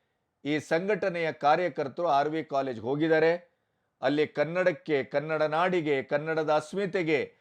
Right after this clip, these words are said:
ಕನ್ನಡದ ಪ್ರಾಧ್ಯಾಪಕರಿಗೆ ನೀವು ಅವಮಾನ ಮಾಡಿದ್ದೀರಿ, ಕ್ಷಮೆ ಕೇಳಬೇಕು, ಅವರನ್ನು ವಾಪಸ್ ತಗೊಳ್ಬೇಕು. ಆವಾಗ ಅಲ್ಲಿಯ ಆರ್ ವಿ ಶಿಕ್ಷಣ ಸಂಸ್ಥೆಯ ಜಂಟಿ ಕಾರ್ಯದರ್ಶಿ ನಾಗರಾಜ್ ಅವರು,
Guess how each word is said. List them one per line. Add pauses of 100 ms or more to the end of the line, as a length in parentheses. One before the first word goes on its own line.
(180)
ಕನ್ನಡದ (180)
ಪ್ರಾಧ್ಯಾಪಕರಿಗೆ (200)
ನೀವು
ಅವಮಾನ
ಮಾಡಿದ್ದೀರಿ, (300)
ಕ್ಷಮೆ
ಕೇಳಬೇಕು,
ಅವರನ್ನು
ವಾಪಸ್
ತಗೊಳ್ಬೇಕು. (1120)
ಆವಾಗ
ಅಲ್ಲಿಯ (580)
ಆರ್
ವಿ
ಶಿಕ್ಷಣ
ಸಂಸ್ಥೆಯ
ಜಂಟಿ
ಕಾರ್ಯದರ್ಶಿ
ನಾಗರಾಜ್
ಅವರು,